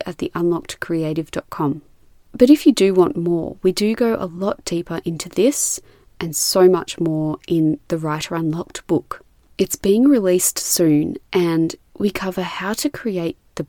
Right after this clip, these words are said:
boundaries and accountability you need to make writing a habit, and then how to find the time and space to write,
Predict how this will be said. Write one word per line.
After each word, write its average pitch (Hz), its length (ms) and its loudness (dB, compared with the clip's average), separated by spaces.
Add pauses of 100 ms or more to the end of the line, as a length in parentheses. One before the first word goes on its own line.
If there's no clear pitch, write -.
boundaries 247 500 2
and 185 160 0
accountability 165 800 -4
you 175 320 -2
need 160 360 -2 (280)
to - 120 -8
make 160 320 -6
writing 160 420 -2
a 160 40 -6
habit, 151 420 -6 (380)
and 175 160 -4
then 175 140 0
how 175 180 -6
to 190 80 -4
find 165 320 -4
the 156 60 -6
time 220 500 2
and 180 160 -4
space 160 440 -4
to - 120 -8
write, 170 540 -6